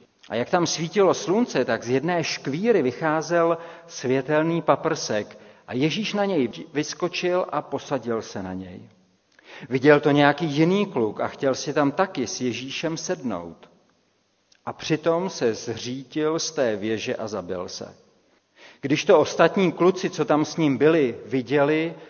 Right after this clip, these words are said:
běželi a řekli jeho rodičům: „Vaše dítě spadlo z věže.“ Rodiče toho mrtvého přišli a udeřili na Ježíše: „Ty jsi shodil naše dítě.“ Ale Ježíš odpověděl: „Já ho neschodil.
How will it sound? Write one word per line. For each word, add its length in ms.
běželi 600
a 100
řekli 380
jeho 240
rodičům: 640
„Vaše 340
dítě 440
spadlo 580
z 120
věže.“ 540
Rodiče 640
toho 260
mrtvého 520
přišli 640
a 120
udeřili 580
na 100
Ježíše: 640
„Ty 120
jsi 140
shodil 480
naše 300
dítě.“ 520
Ale 180
Ježíš 320
odpověděl: 600
„Já 280
ho 160
neschodil. 920